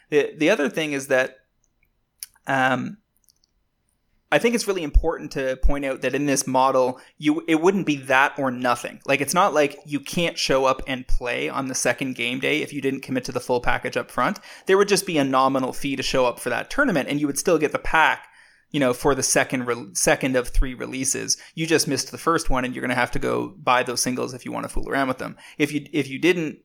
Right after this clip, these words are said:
participate the first time around, or you didn't make it to the pre-release,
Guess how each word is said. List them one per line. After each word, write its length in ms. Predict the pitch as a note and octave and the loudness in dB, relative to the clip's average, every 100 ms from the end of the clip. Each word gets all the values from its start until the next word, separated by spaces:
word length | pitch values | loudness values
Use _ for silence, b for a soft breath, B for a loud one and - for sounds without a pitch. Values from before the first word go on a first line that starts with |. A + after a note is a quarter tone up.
| _ - | _ 0
participate 500 | C#3+ D3 C3 C3 B2+ | 0 0 -4 -6 -6
the 40 | |
first 240 | - C3+ - | -4 -4 0
time 200 | C3 B2 | 0 2
around, 200 | B2+ B2 | 0 0
or 60 | |
you 100 | A#2+ | -4
didn't 240 | B2 C3 C3 | -6 -6 -4
make 160 | B2+ | -6
it 60 | A#2+ | -8
to 60 | B2+ | -12
the 80 | |
pre-release, 540 | - A3+ A3 E3+ D3 | -10 -6 -2 0 0